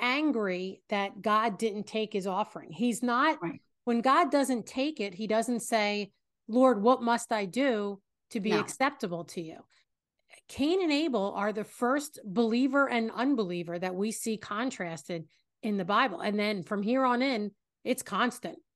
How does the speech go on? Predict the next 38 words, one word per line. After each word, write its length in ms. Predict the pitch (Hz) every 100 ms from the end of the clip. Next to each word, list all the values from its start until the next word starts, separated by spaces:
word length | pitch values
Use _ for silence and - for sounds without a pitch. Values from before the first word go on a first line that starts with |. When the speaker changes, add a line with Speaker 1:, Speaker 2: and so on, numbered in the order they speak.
| _ _ _ _ _ -
Speaker 1:
But 140 | 214
Speaker 2:
It's 180 | 233 240
Speaker 1:
it's 80 | -
Speaker 2:
constant. 520 | 196 175 - - - _ _ _ _ _ _ _ _
Speaker 1:
Cain 380 | - 330 370 392
isn't 360 | 311 294 311 277
seeking 840 | - - 277 302 277 240 226 220 - _ _ _ -
God's 360 | 214 220 226
approval. 540 | 233 - - 233 180 170
He's 260 | 165 202
not 280 | 220 240 254
seeking 560 | - - 277 262 262 247
God's 400 | 220 214 214 -
heart. 340 | - 233 170 _ _ _ _
He 180 | - 277
just 300 | 277 302 302
knows, 380 | 269 262 269 233
"Oh, 200 | 226 240
I'm 100 | 233
supposed 260 | - 233 -
to 60 |
give 180 | 220 247
an 80 | 262
offering." 540 | 190 180 190 180 202 - _
So 180 | - 247
he 120 | 254
throws 380 | 254 220 226 254
an 80 | 254
offering 460 | 233 233 226 202 185
there. 200 | 185 196
And 200 | 220 208
when 140 | 208
God 260 | 202 226 226
doesn't 260 | 220 214
accept 360 | 196 - 170 214
it, 60 |
he's 180 | 226 214
mad. 340 | 269 294 165